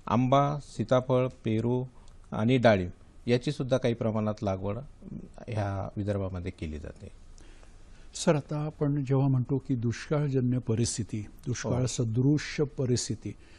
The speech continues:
Speaker 2: म्हणजे नेमकं काय, याची व्याख्या काय? आणि सर, महत्त्वाचं म्हणजे दुष्काळाचे काही प्रकार आहेत का?
Speaker 1: हो, आपण जर विचार जर केला तर पाण्याची तीव्र टंचाई असलेला
Speaker 2: <clears throat>
Speaker 1: महिना किंवा वर्षाचा कालखंड जो असतो ना,
Speaker 2: हो.
Speaker 1: तर त्याला आपण दुष्काळ म्हणतो.
Speaker 2: जी.
Speaker 1: दुसरं असंही म्हणता येईल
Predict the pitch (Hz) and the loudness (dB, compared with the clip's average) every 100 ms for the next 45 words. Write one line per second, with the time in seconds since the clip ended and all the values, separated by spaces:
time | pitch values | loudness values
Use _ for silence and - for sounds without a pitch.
0 | - 135 147 156 170 160 147 143 143 135 | -2 4 6 8 8 8 6 4 2 2
1 | 123 147 120 113 147 131 120 127 139 147 | 2 2 2 2 2 2 2 0 2 2
2 | 123 123 156 147 151 135 135 120 113 165 | 2 2 2 2 2 2 2 2 2 4
3 | 175 175 160 127 117 110 95 98 - - | 4 2 2 2 2 2 0 -4 -10 -20
4 | - - - - - - - 185 151 104 | -20 -20 -20 -20 -20 -20 -2 2 4 2
5 | - - - - - - 175 175 175 156 | -8 -20 -20 -18 -8 0 2 4 4 2
6 | 151 160 165 156 135 101 101 135 131 139 | 4 4 4 2 2 2 2 -2 0 0
7 | 143 165 - 170 - 156 156 147 151 143 | 2 0 0 -4 0 2 2 0 -2 0
8 | 151 - 131 - 139 135 135 131 127 131 | 0 2 -2 0 2 4 4 4 2 2
9 | 127 131 131 127 - 113 123 123 120 117 | 2 2 0 -2 -2 0 0 0 2 0
10 | - 123 123 120 123 135 123 120 120 113 | 2 -2 2 4 4 2 -2 0 0 0
11 | 110 110 104 - 104 92 - - 117 - | 2 2 2 0 -2 -4 -10 -2 0 2
12 | 151 147 143 135 139 127 117 - 104 92 | 0 2 2 2 2 2 0 2 2 2
13 | 87 - - - 131 113 120 151 185 175 | -6 -10 -12 -4 -2 -2 0 2 2 2
14 | - 190 170 147 135 98 101 | 2 2 2 2 2 2 0